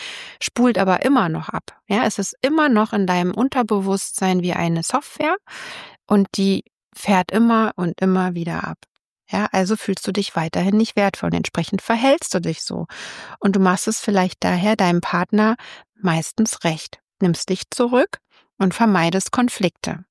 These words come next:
Kommt dir das vielleicht bekannt vor? Ja, das nennen wir den Schutzmodus der Unterwerfung. Heißt, weil du diesen Gefühlen, weil du es einfach nicht gelernt hast, ja, wir lernen es einfach leider nicht im Schulsystem, also bisher nicht.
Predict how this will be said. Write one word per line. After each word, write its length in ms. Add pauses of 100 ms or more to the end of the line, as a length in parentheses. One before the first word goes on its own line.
(260)
Kommt 220
dir 40
das 160
vielleicht 300
bekannt 360
vor? 320 (920)
Ja, 240 (420)
das 280
nennen 280
wir 120
den 160
Schutzmodus 640
der 140
Unterwerfung. 840 (600)
Heißt, 440
weil 140
du 120
diesen 280
Gefühlen, 600
weil 120
du 60
es 60
einfach 280
nicht 200
gelernt 460
hast, 360
ja, 140
wir 80
lernen 260
es 60
einfach 400
leider 220
nicht 160
im 80
Schulsystem, 680
also 180
bisher 360
nicht. 380